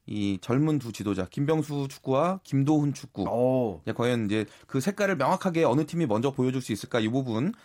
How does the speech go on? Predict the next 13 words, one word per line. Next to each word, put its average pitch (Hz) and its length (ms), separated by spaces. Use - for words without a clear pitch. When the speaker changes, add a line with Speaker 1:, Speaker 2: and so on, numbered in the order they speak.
Speaker 1:
좀 135 120
관심사로 123 500
볼 107 140
수 120 120
있을 - 180
것 123 60
같고요. 120 360
포항 247 220
대 240 80
상주 208 260
경기는 165 480
포항도 277 420
참 262 440